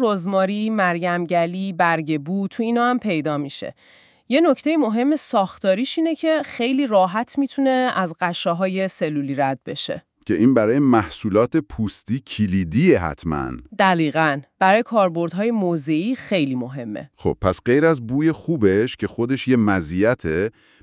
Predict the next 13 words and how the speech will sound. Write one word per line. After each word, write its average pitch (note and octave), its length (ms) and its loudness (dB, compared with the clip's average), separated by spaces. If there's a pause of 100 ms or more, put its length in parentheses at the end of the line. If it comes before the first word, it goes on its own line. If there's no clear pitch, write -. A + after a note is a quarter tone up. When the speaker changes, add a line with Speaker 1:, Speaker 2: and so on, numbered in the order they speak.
Speaker 2:
ببینیم G#3 300 2
دیگه C3+ 300 2
چه C3+ 160 -2
کارایی D2+ 360 -2
می‌کنه. C#2 440 -6 (240)
این C#3+ 100 -2
خاصیت C3 560 0 (180)
عبور A#2+ 340 2
از C#3+ 240 0
قشا A2 380 0
خیلی D3+ 340 -2
جالبش C#2 600 -6
می‌کنه. G#1+ 400 -12